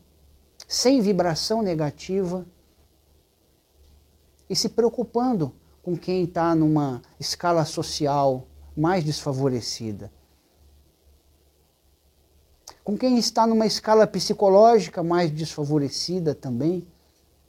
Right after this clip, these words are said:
Porque tem muito rico aí, que tem os carros mais caros, as mansões mais caras. Mas é um mendigo emocional e psicológico.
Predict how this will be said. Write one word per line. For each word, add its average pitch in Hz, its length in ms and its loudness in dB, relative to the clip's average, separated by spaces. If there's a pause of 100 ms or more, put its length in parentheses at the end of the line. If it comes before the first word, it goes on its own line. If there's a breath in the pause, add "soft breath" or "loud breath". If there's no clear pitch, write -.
(420 soft breath)
Porque 240 180 2
tem 254 160 4
muito 254 300 4
rico 226 400 4
aí, 127 260 2 (1400)
que 180 140 -2
tem 160 640 2 (100)
os 151 160 -8
carros 185 340 2
mais 247 320 4
caros, 151 500 0
as 165 140 4
mansões 180 440 0
mais 214 280 0
caras. 110 640 -14 (2000)
Mas 156 260 2
é 185 40 2
um 185 140 0
mendigo 156 840 0 (380)
emocional 113 800 -4 (1600)
e 151 80 -4
psicológico. 113 1120 -8